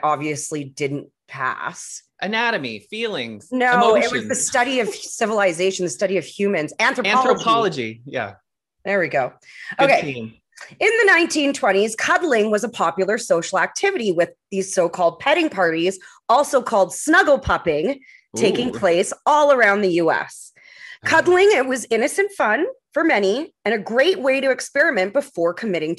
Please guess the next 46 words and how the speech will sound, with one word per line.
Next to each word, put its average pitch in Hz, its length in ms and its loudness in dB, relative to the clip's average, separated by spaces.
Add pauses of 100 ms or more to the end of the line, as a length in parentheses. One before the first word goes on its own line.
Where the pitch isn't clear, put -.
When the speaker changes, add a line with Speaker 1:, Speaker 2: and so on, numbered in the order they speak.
Speaker 1:
to 202 180 -4
a 240 120 0
relationship 208 840 -4
or 233 120 -4
to 190 220 -4
a - 40 -2
marriage. 330 760 0 (600)
'Cause 349 140 2
remember 415 320 6
Speaker 2:
Okay. - 80 2
Speaker 1:
back 381 220 2
then, 285 340 0
it 233 80 -4
was 226 160 -6
very, 254 400 0
like, 240 240 -4 (1000)
it 277 200 -8
was 247 140 -2
very 311 160 2
strict. - 640 -2
Like, 196 200 0
you 208 140 -4
dated 220 360 -4
someone 233 180 -4
and 208 120 -2
married 190 320 0
them. 120 220 -8
Like, 156 180 -6
it, 170 180 -8
there 190 120 0
was 185 260 0
not, 190 420 -2
dating 202 380 0
was 180 120 -2
not 185 160 -2
a 180 40 0
thing. 196 280 -2
Having 180 360 -2 (240)
casual 226 400 -2
sex 247 340 -4
with 202 120 -4
people 190 240 -4
was 175 160 -2
not 190 380 0
a 170 100 0
thing. 180 460 -4